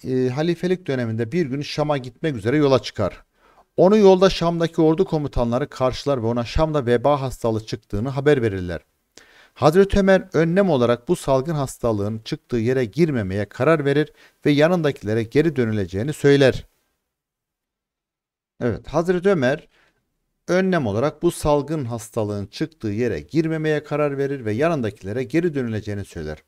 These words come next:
Onun bu sözü üzerine komutanlardan Ebu Ubeyde,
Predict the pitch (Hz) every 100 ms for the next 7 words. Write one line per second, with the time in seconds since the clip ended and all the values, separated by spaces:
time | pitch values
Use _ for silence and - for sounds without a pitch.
0 | _ 214 220 170 202 196 117 90 92 151
1 | 113 90 92 160 - 151 135 110 101 95
2 | 98 98 - 127 101 127 107 87 82 135